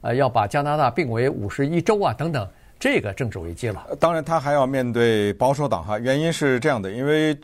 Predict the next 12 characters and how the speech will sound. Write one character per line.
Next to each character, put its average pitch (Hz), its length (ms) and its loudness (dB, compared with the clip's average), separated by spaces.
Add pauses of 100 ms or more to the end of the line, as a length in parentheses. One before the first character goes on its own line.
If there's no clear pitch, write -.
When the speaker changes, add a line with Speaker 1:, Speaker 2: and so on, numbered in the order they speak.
Speaker 2:
这 208 220 2
个 139 140 0
叫 131 240 2
做 113 460 0 (300)
Mark 190 280 0 (240)
Carney 214 460 2
的 98 120 -2
人， 98 320 -4
五 135 160 -2
十 151 100 2
九 113 180 0
岁， 175 200 2